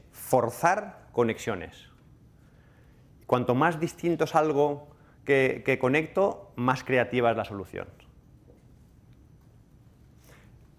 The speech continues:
Más que decirlo, lo mejor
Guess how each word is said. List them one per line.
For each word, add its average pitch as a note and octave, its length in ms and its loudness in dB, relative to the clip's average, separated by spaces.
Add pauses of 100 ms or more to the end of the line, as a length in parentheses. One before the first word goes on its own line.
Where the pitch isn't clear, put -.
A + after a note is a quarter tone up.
(1300)
Más F#2+ 140 -10
que G#2+ 80 -4
decirlo, D3+ 560 -2
lo G#2 100 -10
mejor B2 480 -4